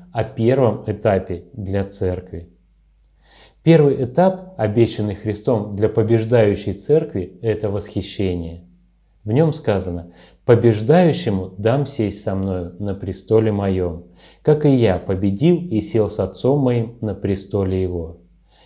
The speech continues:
Имеющий ухо да слышит, что Дух говорит церквам". Это Дух говорит церкви. Побеждающему дано будет сесть на престоле Божием.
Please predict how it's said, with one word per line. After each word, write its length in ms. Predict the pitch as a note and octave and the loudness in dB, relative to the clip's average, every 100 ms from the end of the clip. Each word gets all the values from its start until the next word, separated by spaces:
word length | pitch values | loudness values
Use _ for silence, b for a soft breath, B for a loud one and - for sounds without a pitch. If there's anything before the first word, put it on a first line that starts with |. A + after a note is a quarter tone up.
| b | b
Имеющий 680 | A#2+ B2 B2+ A#2+ - A2+ - | 2 6 6 4 0 -4 0
ухо 400 | F3+ - G2+ - | 0 0 -4 -4
да 200 | A#2 G#2+ | -4 -2
слышит, 640 | G2 - A2+ D3+ - G2 - - | -4 0 2 2 0 -10 -10 -20
что 300 | - G#2+ F#2 | -8 -4 -4
Дух 460 | E2+ A#2 B2+ - - | -2 -2 -2 -8 -18
говорит 540 | G2+ G2 F2+ F#2 F#2 - | -8 -4 -2 -2 -4 -6
церквам". 640 | G2 F2 - F2+ E2+ E2 - _ _ _ _ _ b b b b | -10 -8 -8 -8 -8 -12 -18 _ _ _ _ _ b b b b
Это 260 | C#3+ D3+ | -4 0
Дух 520 | C3 B2 D3+ A#2 - - | -2 2 4 4 -2 -10
говорит 680 | G#2 F#2+ G2 G#2 G#2+ - | -4 -2 0 -2 -4 -8
церкви. 600 | - G#2 F#2+ F2+ E2+ E2+ _ b b b | -6 -2 -2 -4 -12 -16 _ b b b
Побеждающему 1040 | A#2+ G#2 A2 F#2+ A2+ E3 D#3 A2+ G#2+ F#2+ G2 | 2 4 2 0 2 4 2 0 -4 -4 -6
дано 340 | G2+ G2+ B2 | -2 0 0
будет 340 | B2+ G#2 G2 - | 0 0 -2 -2
сесть 460 | A#2+ C3+ - - | 0 0 -2 -10
на 140 | A2+ G2+ | -8 -6
престоле 640 | F#2+ F#2+ - A2 G2+ G2 | -4 -6 -4 -4 -2 -2
Божием. 580 | F#2+ F#2+ F2+ F2 E2+ F2 | -2 -2 -2 -4 -10 -12